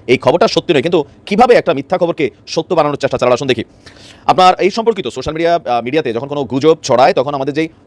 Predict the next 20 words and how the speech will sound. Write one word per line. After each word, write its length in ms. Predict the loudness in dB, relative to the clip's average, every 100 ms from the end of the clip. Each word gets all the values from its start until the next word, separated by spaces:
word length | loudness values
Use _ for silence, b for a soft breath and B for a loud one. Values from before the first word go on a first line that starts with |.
| 0
আহ, 360 | 4 4 2
কি 100 | -2
বলে 120 | 0 2
যে 60 |
গুজব 240 | 0 -2 0
যাচাই 220 | -2 0
বাছাইকারী 320 | -2 0 -2
বিভিন্ন 240 | -2 -6
প্রতিষ্ঠানগুলো 380 | -8 -8 -6 -2
আছে, 120 | 2
এর 60 | 2
মধ্যে 140 | 2
গুরুত্বপূর্ণ 360 | -2 -2 -4 -4
একটা 140 | -4
প্রতিষ্ঠান 240 | -4 -4 0
হচ্ছে 180 | 0 0 b 0
ফ্যাক্ট 220 | 0 0
ওয়াচ। 220 | -6 -8 B B B
তারা 160 | 4
বলছে 240 | 4 0